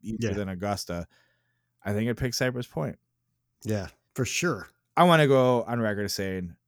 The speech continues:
Speaker 1: this is what a tight three horse <laughs> race, like,
Speaker 2: <laughs> Right, yeah, of course.
Speaker 1: you flip it, like, spin a golf tee, whichever way it lands.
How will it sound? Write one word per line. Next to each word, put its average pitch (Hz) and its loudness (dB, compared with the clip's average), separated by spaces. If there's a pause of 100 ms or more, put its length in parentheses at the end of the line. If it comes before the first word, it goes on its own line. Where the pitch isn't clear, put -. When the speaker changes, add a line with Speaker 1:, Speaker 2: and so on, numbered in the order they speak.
(420)
Speaker 1:
this 117 2
is 123 0
what 101 -2
a 104 -2
tight 104 -2
three 101 -6
horse 90 -6
<laughs> - -
race, - 2 (100)
like, - 0 (440)
Speaker 2:
<laughs> - -2
Right, 165 0
yeah, 214 -2
of 190 -8
course. 160 -4
Speaker 1:
you 147 -2
flip 185 2
it, 113 -6
like, 151 0
spin - 4
a 160 4
golf 120 4
tee, 123 4
whichever 120 2
way 113 2
it 107 0
lands. 110 0